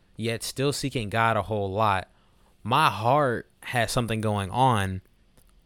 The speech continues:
that's contributing to the factor of lacking obedience. I cannot serve God and be disobedient 'cause I'm not even serving him. You get me?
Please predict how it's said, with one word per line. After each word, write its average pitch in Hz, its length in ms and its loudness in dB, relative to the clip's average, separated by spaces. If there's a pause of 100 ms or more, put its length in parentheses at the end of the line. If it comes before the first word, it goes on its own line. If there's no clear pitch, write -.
(140)
that's - 540 0 (260)
contributing 127 640 2
to 120 100 -2
the 107 100 0
factor 120 400 2
of 98 120 -2
lacking 113 440 2
obedience. 98 680 -2 (500)
I 120 100 4
cannot 156 540 2
serve 143 360 6
God 165 360 6 (180)
and 123 220 4
be 139 160 8
disobedient 113 1000 2
'cause 127 160 -2
I'm 127 200 -2
not 147 240 2 (100)
even 110 280 -2
serving 101 440 -2
him. 87 220 -10 (380)
You 107 160 0
get 123 200 2
me? 127 200 -4